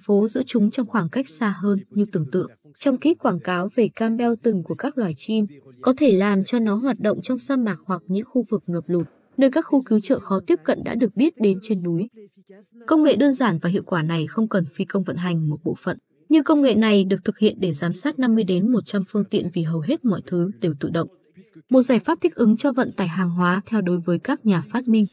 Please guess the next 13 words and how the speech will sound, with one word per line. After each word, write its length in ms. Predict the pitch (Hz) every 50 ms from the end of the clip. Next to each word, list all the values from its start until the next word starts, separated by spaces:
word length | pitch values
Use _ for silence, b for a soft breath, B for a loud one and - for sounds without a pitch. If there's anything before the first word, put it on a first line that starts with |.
| _ 226 233 254 - _ -
Phương 200 | - 294 277 269
thức 180 | 349 339 -
di 100 | - 269 233
chuyển 240 | - - 220 165 165
này 160 | 170 160 156
sẽ 160 | 143 - -
là 120 | 254 254 202
một 240 | 180 180 170 156
trong 200 | - - 196 190
những 120 | 190 196 214 -
phương 200 | - 226 208 202
thức 200 | - 302 294 -
rẻ 180 | - 214 175